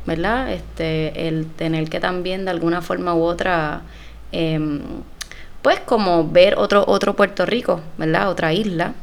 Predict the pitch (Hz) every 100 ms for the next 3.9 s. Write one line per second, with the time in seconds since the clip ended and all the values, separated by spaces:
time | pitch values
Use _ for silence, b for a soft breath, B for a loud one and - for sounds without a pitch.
0 | - 151 151 151 147 151 147 160 160 156
1 | 160 160 156 156 151 160 156 156 151 156
2 | 156 160 160 156 214 220 190 196 185 170
3 | 175 160 - - 165 165 160 160